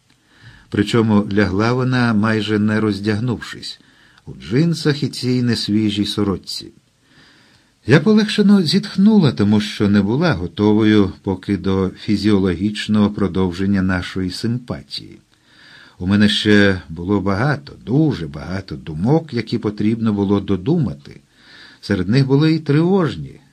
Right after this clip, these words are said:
надзвичайно багато тривожних думок, які треба додумати.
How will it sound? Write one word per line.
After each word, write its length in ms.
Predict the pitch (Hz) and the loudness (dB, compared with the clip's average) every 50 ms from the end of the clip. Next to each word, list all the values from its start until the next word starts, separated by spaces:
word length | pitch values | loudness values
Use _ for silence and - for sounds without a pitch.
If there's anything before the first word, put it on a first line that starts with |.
| _ - | _ -20
надзвичайно 680 | - - - - - - - - 113 117 120 120 120 107 | -20 -20 -18 -18 -18 -12 -6 -2 0 0 0 0 -2 -2
багато 460 | 104 110 107 104 143 202 - - 123 | -2 -2 0 0 0 -2 -2 -2 -4
тривожних 680 | 104 - 101 95 92 85 98 107 107 92 104 107 98 90 | -4 0 0 0 0 2 2 2 2 2 0 -2 -2 -2
думок, 540 | 90 101 101 113 143 170 160 - 151 - - | -2 -2 0 0 0 0 -2 -4 -6 -16 -18
які 260 | 64 - - - 69 | -20 -18 -18 -20 -18
треба 420 | 71 - 90 98 107 110 107 107 | -14 -10 -6 -4 -4 -2 -4 -2
додумати. 720 | 92 104 101 113 143 175 165 113 85 62 - _ - 50 | -2 -2 -2 0 0 0 0 0 -4 -8 -12 _ -20 -20